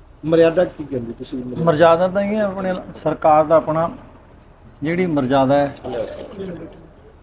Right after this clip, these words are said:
Speaker 2: ਤੇ ਪੰਥ ਦੀ ਆਪਣੀ ਮਰਿਆਦਾ ਹੈ।
Speaker 1: ਅਹ, ਤੁਸੀਂ ਕੀ, ਕਿਸ ਹੱਕ 'ਚ ਕਿ, ਅਹ, ਸਰਕਾਰ ਅਲੱਗ ਮਨਾ ਲਵੇ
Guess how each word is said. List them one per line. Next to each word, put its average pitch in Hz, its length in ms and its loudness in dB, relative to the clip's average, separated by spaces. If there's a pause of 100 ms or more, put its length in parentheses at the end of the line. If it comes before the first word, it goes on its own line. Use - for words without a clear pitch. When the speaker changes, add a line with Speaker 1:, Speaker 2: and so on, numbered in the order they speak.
(220)
Speaker 2:
ਤੇ 143 460 2 (280)
ਪੰਥ 151 220 0
ਦੀ 147 180 0
ਆਪਣੀ 139 280 -4
ਮਰਿਆਦਾ 127 400 -2
ਹੈ। 123 120 -14 (2000)
Speaker 1:
ਅਹ, - 920 -6
ਤੁਸੀਂ 170 340 -6
ਕੀ, 202 140 -8
ਕਿਸ 196 280 -6
ਹੱਕ 165 240 0
'ਚ - 140 -8
ਕਿ, 175 220 -2
ਅਹ, 156 600 -6
ਸਰਕਾਰ 156 560 -2
ਅਲੱਗ 156 220 -2
ਮਨਾ 160 260 -2
ਲਵੇ 180 320 -2